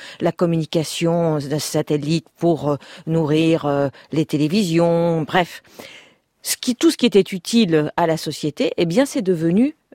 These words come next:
un espace de conflictualité. Et,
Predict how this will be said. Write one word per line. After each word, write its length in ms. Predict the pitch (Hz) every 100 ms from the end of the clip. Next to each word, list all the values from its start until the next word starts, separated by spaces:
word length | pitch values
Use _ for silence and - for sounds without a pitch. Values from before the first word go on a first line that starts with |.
| -
un 160 | 175 170
espace 560 | 165 - - 247 - -
de 120 | 160 _ -
conflictualité. 960 | 269 - - 180 - 151 127 - - - _ - - - - - _
Et, 400 | 220 214 202 196